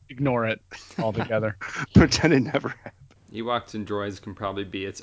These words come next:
Speaker 3: own <laughs> episode.
Speaker 2: Is this,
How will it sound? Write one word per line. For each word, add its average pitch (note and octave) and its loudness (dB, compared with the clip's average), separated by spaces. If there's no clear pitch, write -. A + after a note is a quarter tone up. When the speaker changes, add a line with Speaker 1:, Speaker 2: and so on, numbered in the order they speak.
Speaker 3:
own G2 -8
<laughs> - -20
episode. - -6
Speaker 2:
Is F#3+ 6
this, - 0